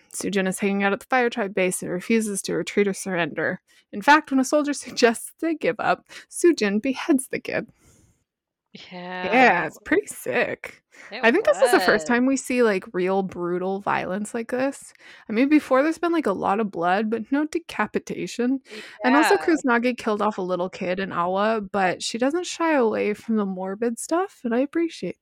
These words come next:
Speaker 1: that.
Speaker 2: Yeah.
Speaker 1: Did I cut you off? Did you say something?
Speaker 2: No, just that, like, you see his head flying off and everything. Like, it's not just the, like,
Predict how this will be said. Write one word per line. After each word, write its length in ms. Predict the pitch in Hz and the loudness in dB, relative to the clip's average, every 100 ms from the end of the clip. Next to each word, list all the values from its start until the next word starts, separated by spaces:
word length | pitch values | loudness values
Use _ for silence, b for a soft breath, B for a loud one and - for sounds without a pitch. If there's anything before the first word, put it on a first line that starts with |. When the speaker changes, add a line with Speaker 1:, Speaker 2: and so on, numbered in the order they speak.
| - | -8
Speaker 1:
that. 240 | 208 247 _ - 381 | -8 -8 _ -20 -16
Speaker 2:
Yeah. 260 | 349 185 180 - _ _ _ _ - | -14 -12 -14 -20 _ _ _ _ -6
Speaker 1:
Did 100 | 240 | -2
I 80 | 240 | -2
cut 160 | 240 214 | -4 -6
you 140 | 208 | -6
off? 180 | 202 202 | -6 -8
Did 180 | 220 - | -10 -10
you 60 | |
say 180 | 214 196 | -8 -8
something? 400 | 196 196 202 220 - _ B B B | -6 -6 -6 -6 -10 _ B B B
Speaker 2:
No, 320 | 208 214 170 | 0 2 2
just 340 | 156 185 175 - | -2 -6 -6 0
that, 280 | 185 170 - _ | 2 2 0 _
like, 220 | - 175 - | -2 -2 -2
you 80 | 170 | -6
see 260 | - 180 | -4 -6
his 240 | 190 175 - | -4 -4 -4
head 300 | 165 170 175 | -6 -6 -6
flying 380 | - 156 139 165 | -2 -2 -2 -4
off 300 | 160 139 - | -2 -2 -4
and 140 | 165 | -6
everything. 560 | 143 160 180 - 160 160 | -6 -4 -6 -6 -10 -10
Like, 180 | 160 165 | -12 -8
it's 180 | 175 - | -8 -4
not 240 | 196 214 196 214 | 0 2 0 -2
just 320 | 208 202 - | -2 -2 -10
the, 180 | - 175 | -2 0
like, 440 | 160 160 160 - | 2 0 0 -4